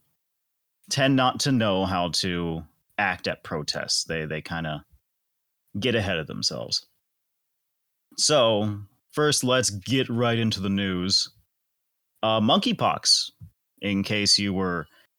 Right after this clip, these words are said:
uh, still worried about corona,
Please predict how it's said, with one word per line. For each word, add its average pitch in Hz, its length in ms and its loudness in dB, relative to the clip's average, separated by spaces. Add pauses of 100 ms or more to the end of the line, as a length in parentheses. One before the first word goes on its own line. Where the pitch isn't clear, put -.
(560)
uh, 85 460 -2 (720)
still 151 340 2
worried 131 200 4
about 107 200 2
corona, 104 560 0